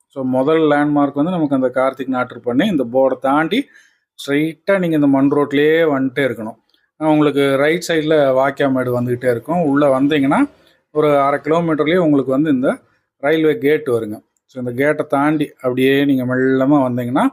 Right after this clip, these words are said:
ஒரு ஒன் மினிட். அ, இதுல உங்களுக்கு அதிகபட்சம் நீங்க ஒரு பத்து இருபதுல தான் வர முடியுது. மண் ரோடு தான், சரசரன்னு போக முடியாது. நேரா வந்தீங்கன்னா இந்த மெயின் வாய்க்கால்ல வந்து உங்களுக்கு முட்டி நிக்கும்,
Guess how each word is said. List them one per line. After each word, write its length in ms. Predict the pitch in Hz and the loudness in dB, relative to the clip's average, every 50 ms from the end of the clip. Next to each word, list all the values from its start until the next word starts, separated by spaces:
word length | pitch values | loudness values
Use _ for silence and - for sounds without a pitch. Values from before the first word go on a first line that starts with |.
| - _ _ _ _ _ _ _ _ _ | -4 _ _ _ _ _ _ _ _ _
ஒரு 180 | 147 143 143 | -4 -2 0
ஒன் 260 | 135 135 139 139 139 | 0 2 2 2 4
மினிட். 260 | 139 143 151 139 143 143 | 4 4 2 2 0 -4
அ, 240 | 131 - - 131 | -6 -4 -2 0
இதுல 380 | 127 127 123 123 120 120 117 117 | 2 2 2 2 2 2 2 2
உங்களுக்கு 360 | 117 113 117 117 113 113 120 | 0 0 0 -2 -2 0 0
அதிகபட்சம் 440 | 113 113 120 127 127 139 - - 180 | 0 0 0 0 0 -2 -2 -2 -2
நீங்க 180 | 185 180 175 165 | 0 0 2 0
ஒரு 100 | 156 156 | 0 0
பத்து 340 | - 135 131 - - 175 | -2 -2 -4 -2 -2 0
இருபதுல 280 | 170 170 165 165 170 170 | 2 2 2 2 2 2
தான் 100 | 170 160 | 2 2
வர 160 | 147 135 135 | 2 0 -2
முடியுது. 280 | 131 123 117 117 113 113 | -4 -4 -4 -4 -4 -4
மண் 240 | 117 123 123 139 143 | -4 -4 -4 -2 0
ரோடு 260 | 147 147 139 120 117 | 0 0 0 0 -2
தான், 380 | - 113 139 220 247 - - - - | -4 -6 -6 -6 -8 -10 -12 -10 -6
சரசரன்னு 420 | - 127 123 120 127 127 139 151 131 | -4 -4 -2 -2 -2 -2 -2 -2 -2
போக 240 | 131 139 135 135 135 | -2 0 0 0 0
முடியாது. 520 | 131 127 117 113 110 110 127 180 233 - _ - - _ _ _ _ _ | -2 -4 -6 -6 -4 -2 -2 -2 -2 -4 _ -20 -20 _ _ _ _ _
நேரா 500 | _ 135 139 151 165 175 190 202 196 170 | _ -2 0 0 2 2 2 2 2 2
வந்தீங்கன்னா 260 | 160 160 156 156 185 254 | 2 0 0 2 2 2
இந்த 520 | 269 226 175 151 135 131 127 120 117 117 117 | 2 2 2 2 4 4 4 2 2 0 -2
மெயின் 500 | 120 127 135 151 175 196 202 196 170 151 | 0 0 0 2 2 2 0 0 2 2
வாய்க்கால்ல 460 | 147 151 156 151 - 156 151 139 139 | 2 2 0 0 0 0 0 0 0
வந்து 220 | 131 131 147 196 143 | -2 -2 -4 -4 -4
உங்களுக்கு 280 | 139 143 135 127 131 | -2 -2 -2 -2 -2
முட்டி 240 | 131 135 135 - 180 | -2 -4 -2 0 0
நிக்கும், 380 | 160 147 135 131 - 139 139 | 0 0 0 -2 -4 -8 -8